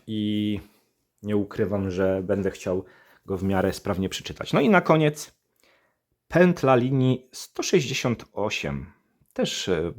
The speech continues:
bardzo ciekawa okładka. Taka właśnie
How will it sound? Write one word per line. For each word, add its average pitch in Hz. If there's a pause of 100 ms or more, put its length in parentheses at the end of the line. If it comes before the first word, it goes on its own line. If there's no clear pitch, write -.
(220)
bardzo 104
ciekawa 92
okładka. - (560)
Taka 95
właśnie 92